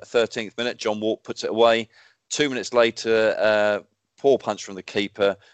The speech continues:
falls to Walk on the edge of the area, and he drills it past a low, uh, pa-, low past the keeper. Twenty-ninth minute, Gates brought down again, and Walk sticks it in the same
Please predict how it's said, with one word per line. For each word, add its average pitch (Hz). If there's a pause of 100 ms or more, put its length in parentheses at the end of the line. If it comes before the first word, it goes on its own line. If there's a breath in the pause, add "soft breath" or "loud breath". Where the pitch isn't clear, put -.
(140)
falls 127
to 101
Walk 95
on 95
the 95
edge 92
of 95
the 95
area, 95
and 92
he 87
drills 95
it -
past 92
a 92
low, 92
uh, 90 (300)
pa-, 92
low 101
past 98
the 92
keeper. 101 (460 soft breath)
Twenty-ninth 120
minute, 113
Gates 117
brought 117
down 107
again, 120
and 104
Walk 110
sticks -
it -
in 107
the 101
same 107